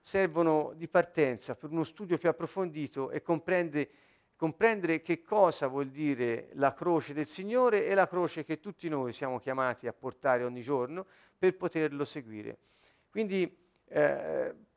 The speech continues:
potete utilizzare benissimo questo termine di paragone. Quando si parla della nostra croce, parliamo della s-, nostra sottomissione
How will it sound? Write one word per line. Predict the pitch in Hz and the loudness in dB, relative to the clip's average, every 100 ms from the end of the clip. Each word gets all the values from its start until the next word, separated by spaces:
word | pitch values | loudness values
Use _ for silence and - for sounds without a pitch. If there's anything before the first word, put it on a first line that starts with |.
| _ _ _ _ - | _ _ _ _ -2
potete | 190 214 214 | 2 2 2
utilizzare | 196 208 196 156 208 226 208 185 | 0 0 -4 2 4 6 6 4
benissimo | 185 214 196 - 185 170 | 2 0 -4 -4 0 0
questo | 190 185 - 185 170 165 - - | 0 -2 0 4 4 4 0 0
termine | 208 208 196 185 | 4 4 2 -2
di | 180 170 | -2 2
paragone. | 185 190 214 233 214 180 | 4 4 4 2 0 -2
Quando | - 170 165 | 0 0 0
si | 143 | -4
parla | 175 190 170 | 2 4 6
della | 156 151 156 | 6 8 6
nostra | 226 214 - 165 165 | 6 2 0 2 2
croce, | 190 214 214 - 190 - | 2 2 2 -4 -10 -8
parliamo | - 156 170 196 196 185 | -2 -2 2 2 2 0
della | 156 151 143 131 | 0 0 4 4
s-, | - | 2
nostra | 185 202 - - 147 | 0 0 0 -8 -8
sottomissione | - 233 - - 160 143 - - 190 233 240 233 214 | 0 0 0 -2 -8 -8 -10 -8 -4 -4 -4 -8 -12